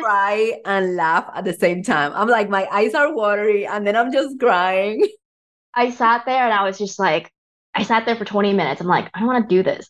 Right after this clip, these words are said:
Speaker 2: I don't want to do this, Jeanette. I don't. I do not."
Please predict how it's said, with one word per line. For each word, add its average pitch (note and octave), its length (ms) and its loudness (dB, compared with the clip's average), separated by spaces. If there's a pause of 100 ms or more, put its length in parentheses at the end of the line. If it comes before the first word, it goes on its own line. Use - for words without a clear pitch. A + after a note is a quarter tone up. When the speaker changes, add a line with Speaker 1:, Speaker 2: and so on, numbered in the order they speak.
Speaker 2:
I E3 40 -2
don't G#3+ 200 0
want B3+ 200 0
to A#3 80 -4
do G#3+ 220 -2
this, B3 220 2
Jeanette. F#3 440 0
I G3 60 0 (120)
don't. G#3+ 560 -2
I G3 60 -4
do G3 160 -4
not." G#3+ 520 -2